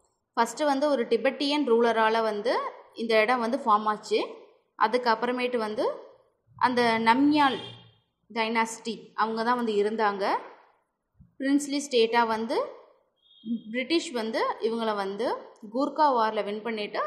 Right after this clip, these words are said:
இவங்க வந்து பிரிட்டிஷ்ல வந்து பிரிட்டிஷ் கீழே வந்து பிரின்ஸ்லி ஸ்டேட்டா வந்து அறிவிச்சிருப்பாங்க. அதுக்கப்புறமேட்டு வந்து இந்தியா சுதந்திரம் அடைஞ்சோன்னு வந்து அது ஒரு பிரின்ஸ்லி ஸ்டேட்டாவே தனியா இருந்துட்டு இருக்கும்.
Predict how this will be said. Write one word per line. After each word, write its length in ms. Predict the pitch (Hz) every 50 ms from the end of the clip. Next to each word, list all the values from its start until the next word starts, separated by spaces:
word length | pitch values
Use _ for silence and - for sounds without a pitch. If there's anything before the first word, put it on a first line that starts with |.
| 587 -
இவங்க 180 | 247 233 226
வந்து 220 | 220 220 269 330 -
பிரிட்டிஷ்ல 960 | 269 247 247 247 247 233 - 233 - - - _ _ _ _ - 220 220 202
வந்து 260 | 202 208 202 208 285 440 539 - - - - _ _ _ _ _ _ _ _ _ _ _ _
பிரிட்டிஷ் 340 | 233 220 - 302 294 - -
கீழே 240 | - 269 269 262 262
வந்து 340 | 247 226 208 208 208 208 269 403
பிரின்ஸ்லி 500 | - - 294 233 240 240 233 - 269 277
ஸ்டேட்டா 400 | 277 - - 240 208 208 226 220
வந்து 200 | 208 190 190 214 226
அறிவிச்சிருப்பாங்க. 640 | 220 208 208 208 208 - 220 - 202 196 208 254 359 370
அதுக்கப்புறமேட்டு 640 | 277 - 208 - 214 214 220 214 220 214 214 214
வந்து 180 | 214 226 240 285
இந்தியா 260 | 262 240 233 226 247
சுதந்திரம் 440 | 247 247 247 233 233 240 240 247 226
அடைஞ்சோன்னு 400 | 202 202 202 202 214 208 202 202
வந்து 300 | 196 190 175 175 196 311 508 640 - - - - _ _ _
அது 220 | - 220 240 294 311 269
ஒரு 200 | 247 233 254 427 466
பிரின்ஸ்லி 360 | - - 269 254 254 262 285 269
ஸ்டேட்டாவே 480 | - - 233 220 220 226 220 220 311 381 - -
தனியா 480 | - 220 208 226 254 277 294 302 311 277 - - - - - _ _ _ _ _ _ _
இருந்துட்டு 400 | 202 226 226 226 226 233 226 - 190
இருக்கும். 320 | 190 185 - 233 311 453